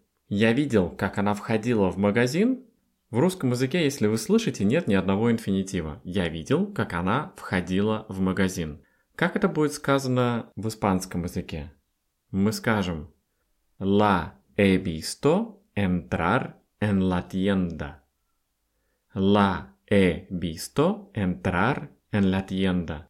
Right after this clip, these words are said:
Дословно получится такой перевод. «Ее видел я входить в магазин». Видите, как интересно получается. Так мы в русском языке не говорим. Но в испанском языке это очень даже распространенная формула.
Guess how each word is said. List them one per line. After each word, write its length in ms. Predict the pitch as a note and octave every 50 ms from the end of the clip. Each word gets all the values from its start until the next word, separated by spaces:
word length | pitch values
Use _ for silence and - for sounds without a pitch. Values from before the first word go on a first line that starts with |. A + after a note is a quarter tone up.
| _ _ _ _ _ _ _ _
Дословно 440 | - G#2 G2 - - D3+ F#3 E3+ C3+
получится 480 | - G#2 G2 A2+ A#2+ A#2+ - - - -
такой 300 | G#2+ G2+ - A2 G2+ G#2
перевод. 480 | - - F#2+ E2 D#2+ D#2+ D#2 - - _ _ _ _ _ _ _ _ _
«Ее 840 | G2 F2+ G2 C3+ E3 D#3 C3 A#2 G#2 G2+ A#2 D#3 F#3 - - - _ _ _ _ _ _ _ _ -
видел 640 | G2 F#2+ A2+ A#2+ A2 G2 G2+ F2+ D#2+ D#2+ D#2 - -
я 640 | - F#2 E2+ E2+ F#2 E2+ F2+ G#2+ D#3 G3+ A3 - - _ _ _ _ _
входить 760 | - - - - G3 F#3+ F3+ F#3+ G#3 A3 C4+ - - - _ -
в 160 | B2 A2 -
магазин». 720 | G3+ G#2 G2 G2 G#2 G2 F#2+ - G2 F#2+ E2 D2+ - - _ _ _ _ _ _ _ _ _ _
Видите, 300 | - G2+ B2 C#3 C#3 B2+
как 340 | - G#2+ F#2+ - - - -
интересно 500 | G2 F#2+ F2+ F2+ - G2+ G2+ G2 - F#2+
получается. 760 | - - F#2+ F#2 F#2 F#2 - - F#2+ F2+ F2 - - - G2
Так 240 | - - B2+ C#3 -
мы 140 | A2+ G#2+ G#2+
в 60 | G#2
русском 300 | A#2+ A#2+ - - G#2 F#2
языке 360 | F#2 F#2 F#2+ F2+ - A2+ A2+ G#2+
не 140 | G#2 G2+
говорим. 540 | F2 G#2+ F#2+ F#2+ F#2+ F#2 F2 D#2+ D#2 D#2 - _ -
Но 100 | G#2+ G#2
в 60 | G#2+
испанском 480 | A2 - D3+ G3 A3+ A3 - - A#2+ A2+
языке 340 | G#2+ A2+ A2+ A2+ - D#3+
это 240 | D#3+ - A2+ A2+ A2+ -
очень 360 | - A#2+ C#3 - - G2 F#2
даже 280 | G#2 G#2+ G#2 G#2+ G2+
распространенная 920 | F#2+ G2 F#2 - - G#2 G2+ - - F#2 F2+ F2+ G2 G2+ G2+ G2 F#2+ F#2 F#2
формула. 580 | - - G2 F#2 F2+ F2 E2+ D#2+ D#2 D2 -